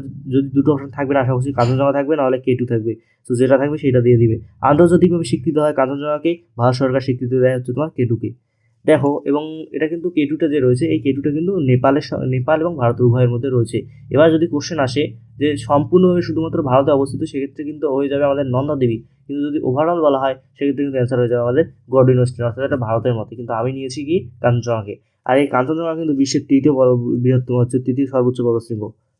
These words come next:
ঠিক আছে? আশা করছি ক্লিয়ার হবে ব্যাপারটা। নেক্সট, ভারতের প্রাচীনতম পর্বত কোনটি? আমরা সবাই জানি। এক্ষেত্রে অ্যান্সার কোনটা হয়ে যাবে? এক্ষেত্রে অ্যান্সার হয়ে যাবে আরাবল্লী is correct answer।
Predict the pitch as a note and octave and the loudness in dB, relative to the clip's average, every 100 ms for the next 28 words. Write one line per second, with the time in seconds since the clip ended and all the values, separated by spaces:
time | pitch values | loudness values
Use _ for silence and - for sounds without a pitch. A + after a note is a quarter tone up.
0 | _ _ _ _ _ _ _ _ - C3+ | _ _ _ _ _ _ _ _ -8 -6
1 | C#3+ F3+ A#2+ _ _ _ _ _ _ _ | -2 -2 -4 _ _ _ _ _ _ _
2 | _ _ _ C3 C3 B2+ B2 B2 B2 B2+ | _ _ _ -10 -8 -6 -2 2 4 4
3 | A#2 - - _ _ B2+ B2 A#2+ C3+ D3+ | 2 -4 -14 _ _ -8 -4 0 0 2
4 | D#3 D3 F3 E3+ E3 D3 C#3 C#3 C#3 B2 | 2 2 0 -4 -4 -2 -2 -2 -6 -2
5 | A#2+ B2 B2+ C3 C3 C#3 D3+ - _ - | -2 -2 -2 -2 0 -2 -6 -14 _ -4
6 | B2+ B2+ B2 B2 B2 B2+ B2 B2 D3+ C3 | -2 0 0 2 0 0 0 0 0 -2
7 | A#2 B2 A2+ A#2 B2+ B2 A2 A2+ A#2 A#2 | 0 0 2 0 0 2 2 2 2 0
8 | - A2+ A2 A2+ B2+ D#3+ F#3 - | 0 -2 -2 -2 -2 -2 -4 -16